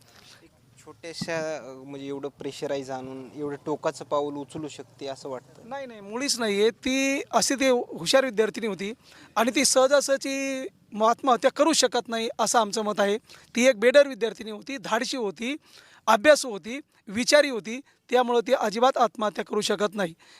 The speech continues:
Speaker 2: माझं असं मत आहे की तिने आत्महत्या केलेली नाही, तर या प्रशासनाने, तिथल्या सिस्टमने तिला आत्महत्या करायला लाव-, भाग पाडलेलं आहे,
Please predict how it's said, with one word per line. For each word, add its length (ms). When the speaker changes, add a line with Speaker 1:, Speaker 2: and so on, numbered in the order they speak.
Speaker 2:
माझं 280
असं 220
मत 220
आहे 260
की 80
तिने 260
आत्महत्या 540
केलेली 300
नाही, 340
तर 100
या 120
प्रशासनाने, 680
तिथल्या 600
सिस्टमने 540
तिला 420
आत्महत्या 460
करायला 280
लाव-, 340
भाग 160
पाडलेलं 360
आहे, 140